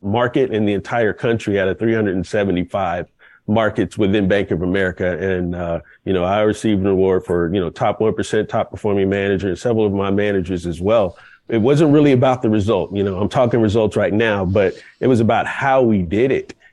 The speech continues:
And how we did it was down to the nth degree of paying attention to that spirit of excellence. And one story that I tell in the book is that I was corrected by a teller one day. I went to one of the, the financial centers, and it was an opening procedure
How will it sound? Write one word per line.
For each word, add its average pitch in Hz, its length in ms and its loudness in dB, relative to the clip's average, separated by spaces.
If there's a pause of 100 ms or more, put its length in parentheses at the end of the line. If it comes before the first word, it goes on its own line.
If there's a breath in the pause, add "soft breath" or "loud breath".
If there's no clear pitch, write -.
(140)
And 98 420 0
how 139 220 2
we 123 120 6
did 117 220 4
it 110 100 4
was 92 200 0
down 107 240 0
to 113 100 -2
the 95 180 0
nth 110 200 -2
degree 95 400 2
of 90 100 -2
paying 107 260 0
attention 104 440 -2
to - 100 0
that 98 220 0
spirit 110 240 2
of 92 120 2
excellence. 92 480 0
And 90 240 0 (240 loud breath)
one 120 220 2
story 123 380 2
that 104 160 2
I 95 80 0
tell 123 260 -2
in 104 120 0
the 90 60 -2
book 101 460 0
is 98 220 -2
that 101 280 0 (220)
I 110 140 -2
was 107 340 0 (220 soft breath)
corrected 131 420 0
by 101 200 0
a - 20 -4
teller 110 440 -2
one 85 220 -6
day. 78 180 -6
I 82 60 -6
went 101 220 0
to 117 100 -4
one 110 160 0
of 104 80 2
the, 92 220 -2 (180 loud breath)
the 107 100 -2
financial 107 440 0
centers, 101 480 0
and 98 80 0
it 95 60 0
was 87 120 -2
an 92 140 -4
opening 123 400 2
procedure 113 760 0